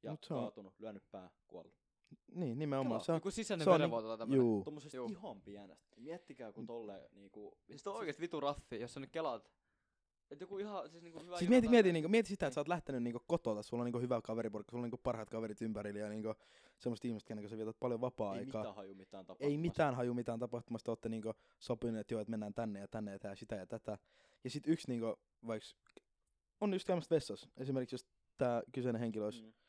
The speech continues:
Speaker 2: ois ollut käymässä vessassa ja tulossa vessasta takaisin ja yhtäkkiä tönästyy ja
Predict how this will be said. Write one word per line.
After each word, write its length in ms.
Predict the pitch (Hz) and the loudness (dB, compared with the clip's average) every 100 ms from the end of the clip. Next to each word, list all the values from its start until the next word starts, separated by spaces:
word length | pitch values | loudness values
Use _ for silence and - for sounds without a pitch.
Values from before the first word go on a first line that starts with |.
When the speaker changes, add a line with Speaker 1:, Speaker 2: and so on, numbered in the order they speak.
| _ _ _ - | _ _ _ -2
Speaker 2:
ois 200 | 117 120 | 0 0
ollut 120 | - | 0
käymässä 280 | 123 113 135 | -2 0 -2
vessassa 360 | 123 - 98 | -4 -8 -6
ja 120 | 101 - | -8 -6
tulossa 220 | - 117 143 | -4 0 -2
vessasta 320 | - 104 117 | -4 -6 -4
takaisin 260 | 110 104 | -2 -2
ja 60 | 110 | -2
yhtäkkiä 360 | 117 107 - 110 | -2 -4 -6 -4
tönästyy 400 | 113 110 - | -4 -4 -6
ja 100 | 98 | -8